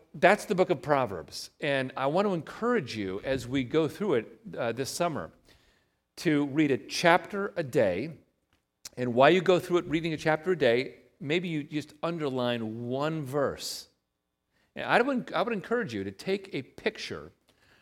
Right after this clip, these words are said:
of that verse in your smartphone. You know, the average person picks up their smartphone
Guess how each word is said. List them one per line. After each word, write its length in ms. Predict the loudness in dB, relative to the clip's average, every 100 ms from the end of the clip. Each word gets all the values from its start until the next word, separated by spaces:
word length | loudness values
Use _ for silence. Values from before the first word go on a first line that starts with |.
| _ _ -6
of 200 | -4 6
that 260 | 6 6
verse 640 | 2 2 2 0 -6 -10 -14 _ _ _ -8
in 120 | -4
your 100 | -4
smartphone. 600 | -2 0 0 0 -6 -6 -14 _ _ _ _ _ _ _ -2
You 80 |
know, 60 | 0
the 120 | 4
average 360 | 6 4 0 -2
person 360 | -2 -2 -4
picks 320 | -4 -6 -2 -2
up 180 | 0
their 80 | -2
smartphone 840 | -6 -4 -2 -2 -2 -6 -4 -8